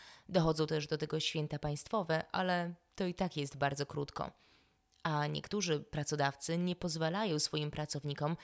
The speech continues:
wykorzystać całego tego urlopu jednocześnie. Można więc wyjechać na tydzień raz i potem drugi raz na tydzień w ciągu roku. Często jednak w związku z tym właśnie Chińczycy muszą wybierać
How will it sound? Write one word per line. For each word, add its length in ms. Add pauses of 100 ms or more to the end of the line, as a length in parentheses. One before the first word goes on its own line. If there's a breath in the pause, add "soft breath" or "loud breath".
(240 loud breath)
wykorzystać 640
całego 440
tego 240
urlopu 580
jednocześnie. 800 (600 soft breath)
Można 300
więc 280
wyjechać 560
na 160
tydzień 480 (140)
raz 540
i 80
potem 480
drugi 300
raz 220
na 100
tydzień 280
w 60
ciągu 300
roku. 360 (520 loud breath)
Często 340
jednak 520 (160)
w 60
związku 380
z 100
tym 200
właśnie 480 (280 loud breath)
Chińczycy 440
muszą 320
wybierać 720